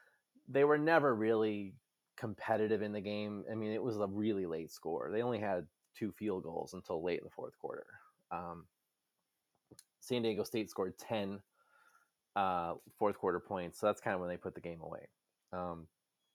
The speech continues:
but Ohio falls to oh and one. San Diego State moves to one and oh. Uh, we do have Ohio playing again this week. Don't really wanna put a lot of effort into the F C S games. They're expected to be must-win games for the mac teams.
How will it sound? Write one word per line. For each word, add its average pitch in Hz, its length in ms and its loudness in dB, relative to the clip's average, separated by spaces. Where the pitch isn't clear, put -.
but 123 120 8
Ohio 123 320 10
falls 113 240 4
to 113 100 0
oh 107 140 0
and 104 80 -2
one. 104 160 -2
San 107 180 0
Diego 95 220 0
State 101 280 0
moves 95 300 -6
to - 100 -10
one 92 220 -2
and 90 140 -6
oh. 90 320 -2
Uh, 90 460 2
we 107 140 0
do 127 160 2
have 104 380 4
Ohio 107 400 6
playing 104 260 -2
again 95 220 -4
this 123 180 -2
week. 131 220 2
Don't 165 280 10
really 120 520 8
wanna 113 180 2
put 113 160 4
a 107 60 8
lot 110 180 10
of 101 100 2
effort 107 380 4
into 107 260 -4
the 90 160 -2
F 104 140 2
C 107 160 0
S 98 160 2
games. 101 380 -6
They're 117 220 4
expected 117 640 2
to 101 80 -6
be 104 100 0
must-win 101 540 -2
games 92 320 -8
for 98 100 -6
the 92 80 -2
mac 90 260 -4
teams. 98 440 -8